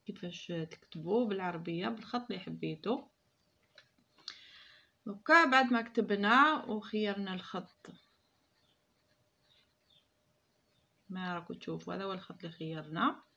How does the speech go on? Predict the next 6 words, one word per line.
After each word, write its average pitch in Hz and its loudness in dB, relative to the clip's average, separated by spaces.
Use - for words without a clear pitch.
الحاجة 214 -2
الأولى 202 0
لازم 190 -6
نسيليكسيوني 175 -8
هاد 170 -10
الكتيبة، 170 -4